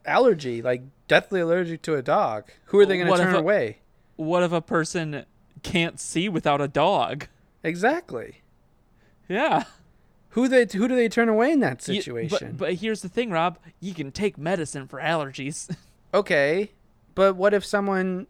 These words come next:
Speaker 1: was attacked by a giant dog, and they have a, someone else has a seeing eye dog that's also a giant dog, and they're, like, seriously scared of 'em and have P T S D for it?
Speaker 2: There's also medicine to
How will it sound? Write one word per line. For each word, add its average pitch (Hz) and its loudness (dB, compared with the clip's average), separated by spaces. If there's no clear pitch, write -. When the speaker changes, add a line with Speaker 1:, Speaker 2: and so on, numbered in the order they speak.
Speaker 1:
was 160 2
attacked 175 2
by 151 4
a 147 0
giant 143 -2
dog, 123 -4
and 131 0
they 139 2
have 143 2
a, 139 -4
someone 151 -2
else 147 0
has 147 -2
a 139 -4
seeing 139 -4
eye 135 -4
dog 135 0
that's 135 -2
also 147 -4
a 131 -2
giant 123 -6
dog, 139 0
and 131 -8
they're, 127 -2
like, 127 -4
seriously 147 0
scared 156 2
of 143 2
'em 123 0
and 123 -4
have 123 -4
P 139 -6
T 131 -6
S 127 -8
D 185 -6
for 110 -12
it? - -16
Speaker 2:
There's 151 -6
also 147 -4
medicine 143 -6
to 127 -10